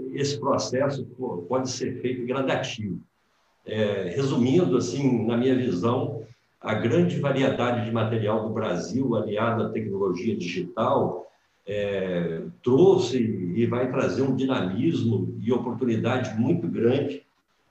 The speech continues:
para toda a cadeia produtiva. E eu acho que isso, isso daí vai ficar, tá? Minha torcida é para que essa grande oportunidade seja aproveitada pelos players,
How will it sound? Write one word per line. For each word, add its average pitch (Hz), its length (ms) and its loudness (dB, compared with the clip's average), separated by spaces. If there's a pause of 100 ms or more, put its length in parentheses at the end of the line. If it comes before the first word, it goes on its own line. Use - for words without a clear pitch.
(220)
para 117 240 -2
toda 165 220 0
a - 20 -4
cadeia 127 360 0
produtiva. 123 760 -2 (720)
E 123 100 -4
eu 147 180 2
acho 175 260 2
que 180 240 -2
isso, 180 680 -2 (100)
isso 139 200 -6
daí 175 160 -2
vai - 180 -4
ficar, - 580 -6 (100)
tá? 127 340 -4 (340)
Minha 113 300 -2
torcida 123 540 -2
é 131 60 0
para 117 280 -4
que 113 240 -2
essa 113 400 -2
grande 120 460 -2
oportunidade 117 840 -2
seja 139 240 -4
aproveitada 117 640 -2
pelos 110 280 -4
players, - 600 2